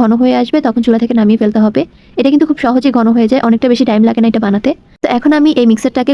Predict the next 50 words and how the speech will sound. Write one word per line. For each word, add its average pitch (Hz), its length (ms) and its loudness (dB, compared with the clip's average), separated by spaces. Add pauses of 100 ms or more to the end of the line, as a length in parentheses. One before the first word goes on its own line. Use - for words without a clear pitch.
গরম 240 240 0
গরম 262 220 0
পাউরুটির 254 280 0
উপরে 262 200 2
ঢেলে 240 200 2
দিচ্ছি। 226 220 -4 (380)
গরম 262 200 -2
গরম 285 180 0
দিলে 262 120 0 (100)
কিন্তু 262 220 0 (100)
এটা 233 140 -2
পাউরুটির 240 300 -2
ভিতরে 262 240 2
খুব 269 140 -4
সহজে 247 300 -2
প্রবেশ 233 260 0
করে 262 160 0
আর 254 100 -4
পাউরুটিটাকে 240 480 -2
অনেক 233 200 0
বেশি 240 180 -2
সফট 220 240 -4
করে। 214 140 -2 (640)
এটাকে 285 220 0
আমরা 294 200 0
মালাই 220 240 0
বলে 220 180 0
থাকি। 220 180 0 (120)
এই 240 120 2
মালাইটা 233 300 0
কিন্তু 285 160 0 (100)
এমনিতে 226 300 2
খেতেও 277 260 0
অনেক 233 180 -2
বেশি 233 220 -2
মজার 226 260 0
হয়। 277 140 -2 (400)
তো - 120 -2
আমি 294 160 2
সব 247 160 0
সাইড 277 180 0
দিয়ে 277 140 2
খুব 277 140 -2
সুন্দর 262 240 0
মতো 262 180 -2
এটাকে 240 280 -2
স্প্রেড 220 240 -4
করে 240 160 2
দিচ্ছি। 214 240 -2 (600)
যতটা 269 200 0